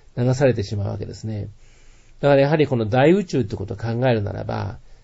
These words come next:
真理というものは必ずあるんだという前提で物事考えなければ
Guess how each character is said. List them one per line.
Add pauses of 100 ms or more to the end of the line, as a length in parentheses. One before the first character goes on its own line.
真
理
と
い
う
も
の
は
必 (200)
ず
あ
る
ん
だ
と
い
う
前
提
で (360)
物
事
考 (120)
え
な
け
れ
ば